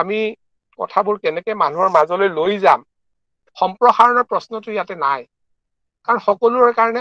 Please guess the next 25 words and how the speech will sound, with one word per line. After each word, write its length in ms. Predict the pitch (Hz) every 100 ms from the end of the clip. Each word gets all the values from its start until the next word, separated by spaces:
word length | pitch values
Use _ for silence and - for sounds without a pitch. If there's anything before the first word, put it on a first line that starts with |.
| -
সকলো 260 | 190 202 220 214
বস্তু 200 | - 240 -
সহজে 340 | 160 165 202 294 - _ _ _ _ _ _ _ _ _ _ -
পোৱা 160 | 180 180
যায়, 160 | 165 139 143
সকলো 240 | 180 185 180
বস্তু 200 | - 196 185 - 151
আমি 180 | 160 160 - _ _ 139
দেখিবলৈ 420 | - 185 156 160 -
পাওঁ, 160 | - 156 143
মানুহৰ 200 | 143 165
হাততে 300 | - - - 156
আছে। 160 | - - - _ _ _ _ _ _ 226
কিন্তু 180 | 233 320 -
তাৰ 120 | 240 -
প্ৰাসংগিকতাটো 800 | 139 - 202 247 311 302 240 233 233
আমি 100 | 226 -
কিদৰে 260 | 190 196 190
মানুহৰ 200 | 147 170 170
মাজলৈ 280 | 160 175 165
নিব 100 | 143 165 143
পাৰো, 180 | 135 120 -
আৰু 160 | 190 247 254 - _ _ _ -
এই 100 | 254 160 147
বিষয়বস্তু, 800 | - - 254 349 240 156 -